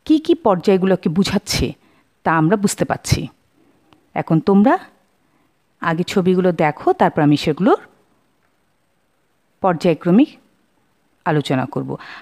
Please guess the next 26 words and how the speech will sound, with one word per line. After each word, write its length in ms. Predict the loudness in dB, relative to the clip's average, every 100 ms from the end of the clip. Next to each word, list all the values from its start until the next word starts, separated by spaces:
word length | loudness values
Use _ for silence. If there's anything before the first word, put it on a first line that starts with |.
| 0
আমরা 300 | 6 6 6
এই 200 | 2 -2
পাঠ 300 | 0 -2 -2 -10
থেকে 260 | -8 -6
যা 180 | -4 -4
শিখব, 640 | -6 -6 -8 -4 0 0 0 _ _ _ _ _ -20 _ _ _ _ _ _ _ _ -4
তা 120 | -4
হলো 220 | 0 -2
জাতীয় 460 | 0 -2 0 0 0
ও 140 | 0
স্থানীয় 440 | -4 -2 4 4
পর্যায়ে 440 | 4 0 0 2 4
নির্বাচনসমূহ 960 | 4 2 0 2 0 2 4 4 4 0
চিহ্নিত 420 | 2 2 2 0
করতে 300 | -4 -6 -4
পারবে 300 | -2 -2 -2
তোমরা, 360 | 0 0 0 -2 _ -20 -20 -16 -2
জাতীয় 380 | 0 0 0 -2
পর্যায়ের 580 | 0 -4 -2 -2 -2 -4 -2
নির্বাচনসমূহগুলো 1080 | 0 0 0 0 0 0 2 2 2 2 0
ব্যাখ্যা 320 | 0 -2 -4
করতে 260 | -4 -6 -2
পারবে 360 | -2 0 -2 -4 -10 -20 -10 -2
এবং 220 | 2 2
স্থানীয় 460 | 0 2 6 6
পর্যায়ের 600 | 6 2 0 2 4 2